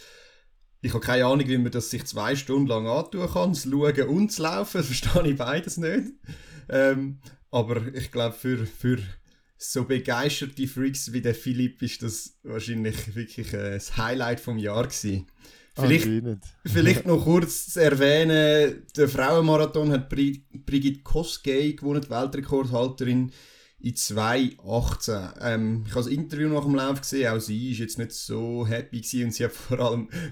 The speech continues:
Speaker 1: gefroren. Also, ja, aus Kenia sind sie sich das nicht ganz gewöhnt. <laughs>
Speaker 2: Definitiv nicht. Ja, gehen wir noch auf die weiteren News ein.
Speaker 1: Ja, genau.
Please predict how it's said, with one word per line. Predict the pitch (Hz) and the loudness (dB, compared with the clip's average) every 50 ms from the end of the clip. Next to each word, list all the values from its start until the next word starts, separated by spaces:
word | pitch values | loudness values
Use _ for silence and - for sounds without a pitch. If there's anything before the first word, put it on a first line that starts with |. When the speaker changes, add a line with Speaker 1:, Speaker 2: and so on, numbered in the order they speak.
| - | -12
Speaker 1:
gefroren. | - - - - 143 120 127 123 127 139 143 135 127 127 127 120 | -16 -12 -6 -4 -2 0 0 0 2 2 2 2 2 2 2 0
Also, | 117 120 113 120 123 - - 110 - - - - - - - - _ - | 0 -2 -2 -4 -8 -10 -10 -12 -12 -14 -20 -20 -20 -20 -20 -20 _ -8
ja, | - 120 123 120 | -2 0 0 2
aus | 117 113 - - | 2 0 -2 -4
Kenia | - - 120 120 127 120 113 110 113 | -6 -4 -2 -2 0 0 0 0 -2
sind | - - 113 110 | -2 -4 -6 -6
sie | - - 117 113 | -6 -6 -6 -8
sich | - - | -8 -8
das | - 117 107 | -8 -6 -4
nicht | 113 113 113 - | -4 -4 -6 -6
ganz | - 113 120 120 - - | -6 -4 -4 -4 -6 -8
gewöhnt. | - - 104 98 98 95 - - - _ _ _ - _ _ _ _ _ - - _ _ _ - - - | -12 -10 -8 -8 -8 -8 -10 -16 -20 _ _ _ -20 _ _ _ _ _ -20 -20 _ _ _ -20 -14 -6
<laughs> | 123 120 - - - - - - - _ _ _ - | -4 0 0 0 0 -2 -4 -12 -18 _ _ _ -2
Speaker 2:
Definitiv | 139 131 120 113 120 123 117 - 127 117 107 98 | 0 0 0 0 0 -4 -4 -4 -4 -6 -6 -6
nicht. | 110 104 107 - _ _ _ _ _ _ _ _ _ _ _ - | -8 -10 -12 -12 _ _ _ _ _ _ _ _ _ _ _ -4
Ja, | 127 135 135 127 123 117 | -2 0 2 0 0 0
gehen | - 139 135 | -2 -4 -4
wir | 131 131 | -4 -4
noch | 135 131 131 131 | -2 -2 -2 -2
auf | 120 - - | -4 -6 -6
die | 131 123 143 | -6 -6 -6
weiteren | 170 - - 180 180 180 | -6 -4 -4 -4 -4 -2
News | 185 185 185 170 | -2 -2 -2 -2
ein. | 151 117 98 - - _ _ - | -2 -2 -2 -4 -8 _ _ -2
Speaker 1:
Ja, | 131 131 139 147 151 | 2 4 4 6 6
genau. | 139 151 135 135 143 139 127 113 | 6 6 6 6 4 4 4 2